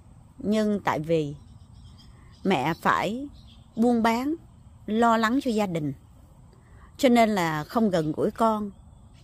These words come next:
Nhưng bên nội bên ngoại chăm sóc con như vậy cũng là quá đủ rồi.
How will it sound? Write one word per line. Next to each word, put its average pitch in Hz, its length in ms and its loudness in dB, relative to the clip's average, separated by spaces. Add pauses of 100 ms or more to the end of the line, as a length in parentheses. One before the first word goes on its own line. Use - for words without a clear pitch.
(440)
Nhưng 262 140 4
bên 247 160 6
nội 170 160 4
bên 226 180 0
ngoại 156 200 0
chăm 226 200 -2
sóc - 220 -6
con 214 200 2
như 208 80 -4
vậy 143 260 -4
cũng 170 100 -4
là 190 120 -2
quá 196 240 -6
đủ 170 220 -4
rồi. 147 340 -8